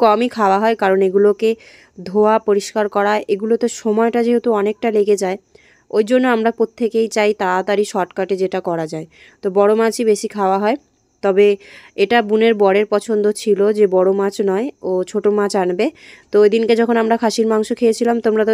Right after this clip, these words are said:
দেখলে, তার সঙ্গে চুনো মাছও রান্না হয়েছিল। তো চুনো মাছটা, উম, বোনের বরের ফেভারিট, তো ওই জন্য ওটা কিন্তু ও নিজে হাতে করেই নিয়ে এসেছিল যে চুনো মাছের চচ্চড়ি খাবে। তো মাও আগের দিনকে ধনেপাতা বাটা আর কাঁচা লঙ্কা বাটা দিয়ে করেছিল, but মা ওর মধ্যে আলু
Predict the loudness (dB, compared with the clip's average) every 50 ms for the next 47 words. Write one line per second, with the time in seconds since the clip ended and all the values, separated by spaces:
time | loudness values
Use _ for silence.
0 | 2 0 0 0 2 0 0 -2 _ _ _ _ _ _ _ _ _ _ _ _
1 | _ -12 -4 -2 0 0 0 0 0 0 0 2 0 0 2 2 2 4 2 2
2 | 0 0 2 2 2 2 0 0 0 0 0 0 0 0 0 0 0 -2 -4 -8
3 | -18 -20 -20 -20 _ _ _ -2 0 2 2 2 2 2 2 2 2 2 0 -2
4 | -2 -2 -2 0 0 2 0 0 -2 -4 -4 -2 0 0 2 2 2 4 4 4
5 | 4 2 2 2 2 0 0 0 0 0 2 0 0 -2 -2 -6 _ -20 -20 -20
6 | _ _ 2 4 4 4 4 4 2 4 2 2 2 0 0 0 -2 -2 -2 -4
7 | -6 -4 -4 -2 0 2 2 2 2 0 0 -2 -4 -4 -4 -2 0 0 0 0
8 | 0 0 2 2 0 0 -2 -6 -8 -8 -6 -4 -2 -2 0 0 -2 -2 0 2
9 | 2 2 2 2 0 -2 -4 -4 -4 -4 -4 -4 -6 -6 -6 -8 -10 -10 -12 -14
10 | -16 _ _ -20 -20 -20 -20 -8 _ 0 2 4 4 4 4 4 2 2 2 0
11 | 0 0 -2 -2 0 -2 -2 -2 0 0 0 0 0 0 0 0 0 0 0 2
12 | 0 0 0 0 -2 -2 -2 -2 -2 -2 -2 -2 0 0 0 0 -2 -4 -4 -2
13 | -2 -2 0 0 0 0 -2 -2 -2 -2 -2 -4 -6 _ _ _ -20 -20 _ -6
14 | -6 -4 -2 0 2 2 4 4 2 2 0 0 0 2 2 2 2 2 0